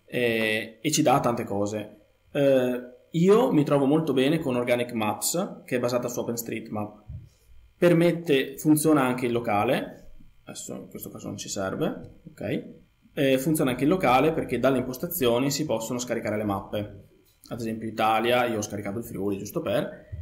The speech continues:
e funziona come, diciamo, Wikipedia, per chi non ha mai utilizzato, non sa cos'è OpenStreetMap. Eh, è basato sulla collaborazione, quindi se non c'è un indirizzo io posso inserirlo,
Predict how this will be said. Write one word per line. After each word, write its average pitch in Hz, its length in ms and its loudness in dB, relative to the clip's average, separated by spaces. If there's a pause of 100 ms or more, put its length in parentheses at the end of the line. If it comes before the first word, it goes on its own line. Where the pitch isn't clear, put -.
(320)
e 139 480 2
funziona 185 800 4
come, 151 440 2
diciamo, 131 320 0
Wikipedia, 127 720 2
per 120 220 -4
chi 123 220 -4
non 113 180 -2
ha 107 40 -2
mai 110 460 -2
utilizzato, 113 760 -4
non 110 120 -6
sa 113 160 -8
cos'è 113 220 -4
OpenStreetMap. 110 760 -8 (580)
Eh, 120 600 2
è 135 340 -2
basato 127 340 0
sulla 139 220 -2
collaborazione, 113 800 0
quindi 117 220 0
se 156 260 2
non 139 300 6
c'è 123 320 4
un 107 140 0
indirizzo 120 1160 -2
io 131 260 0
posso 117 260 -2
inserirlo, 110 800 -2